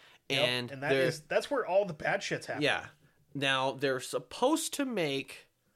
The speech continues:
Speaker 2: the turn north.
Speaker 1: To
Speaker 2: Okay.
Speaker 1: go up past the hotel, correct? Up towards
Speaker 2: Yep.
Speaker 1: Crash Site one.
Speaker 2: Yep, to Crash
Speaker 1: Okay.
Speaker 2: Site one. Um,
Speaker 1: So they're supposed to, but
Speaker 2: And, yeah. Well, this is when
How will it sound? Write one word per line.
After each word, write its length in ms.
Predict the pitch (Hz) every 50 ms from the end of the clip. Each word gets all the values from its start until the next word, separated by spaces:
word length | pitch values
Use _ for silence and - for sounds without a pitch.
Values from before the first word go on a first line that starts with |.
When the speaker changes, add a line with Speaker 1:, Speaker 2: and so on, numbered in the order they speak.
| _ _ _ _ _ _ _ _ _ _
Speaker 2:
the 100 | 127 127
turn 340 | 123 - 175 175 160 151 139
north. 420 | 135 113 90 82 - - - - - _ _ _ _ _ _ _ _ _ _ _ _ _ _ _ _ _ _ _ _ -
Speaker 1:
To 40 | - 113 -
Speaker 2:
Okay. 20 | 156
Speaker 1:
go 260 | - - 156 156 -
up 180 | 165 160 - -
past 480 | - - - 180 165 160 151 - -
the 80 | - 151
hotel, 420 | - 160 151 147 - - 131 110 107
correct? 340 | - - 139 139 143 139 -
Up 160 | 160 151 151
towards 180 | - 165 160
Speaker 2:
Yep. 140 | 151 139 139
Speaker 1:
Crash 240 | 139 156 151 143 -
Site 200 | - 151 139 131
one. 180 | 127 123 107 - -
Speaker 2:
Yep, 280 | - 139 139 139 - -
to 100 | - 135
Crash 280 | - - 143 127 131
Speaker 1:
Okay. 80 | 127 -
Speaker 2:
Site 180 | 147 139 120 92
one. 280 | 101 104 92 78 73 98 _ _ _ _ _ _ _ - _ _ _ _ -
Um, 360 | 123 123 120 117 117 113 113
Speaker 1:
So 40 | 113 -
they're 120 | 135 131
supposed 540 | - - 156 - - 247 294 277 - - -
to, 240 | 165 160 147 135 107
but 580 | 151 151 - 214 226 226 196 143 131 135 - - _ _ _ _ _ _ _ _ _ _ _ _
Speaker 2:
And, 340 | 139 139 131 131 127 127 - -
yeah. 340 | 147 143 127 104 90 - - - _ _ _ _ _ _ _
Well, 520 | - 143 151 160 160 156 156 147 - 135 - _ _ _ _ _ _ _ _ _ _ _ _ _ _ _ _ _ _ _ _ _ _ _ _ _ - - _ -
this 340 | 147 147 214 247 233 - 269
is 160 | 240 190 185
when 520 | 180 185 170 160 156 151 151 147 143 147